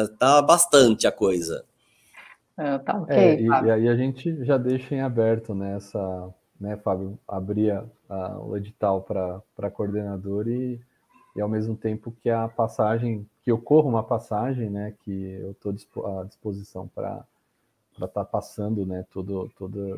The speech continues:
Speaker 3: essa, essa, essas informações e detalhes, né, de,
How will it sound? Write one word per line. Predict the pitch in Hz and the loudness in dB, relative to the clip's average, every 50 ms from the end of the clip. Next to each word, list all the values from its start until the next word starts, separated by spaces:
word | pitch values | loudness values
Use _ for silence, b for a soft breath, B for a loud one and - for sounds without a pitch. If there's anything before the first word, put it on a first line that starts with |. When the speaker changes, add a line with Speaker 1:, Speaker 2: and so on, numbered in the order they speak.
| - - | -12 -14
Speaker 3:
essa, | 95 - _ _ - - _ _ - | -16 -18 _ _ -20 -20 _ _ -20
essa, | - - - - - 92 | -20 -20 -20 -16 -16 -16
essas | 90 - 104 95 104 | -14 -12 -12 -10 -10
informações | 98 - - 104 101 101 95 - - - - 95 98 110 110 101 | -10 -8 -8 -8 -8 -8 -8 -12 -14 -12 -10 -8 -6 -6 -6 -8
e | 98 90 | -8 -10
detalhes, | 95 95 87 - _ 92 90 95 110 107 98 98 101 | -10 -12 -12 -12 _ -10 -8 -8 -8 -8 -10 -12 -12
né, | 95 95 95 | -12 -12 -12
de, | 95 98 95 90 90 | -12 -12 -12 -14 -14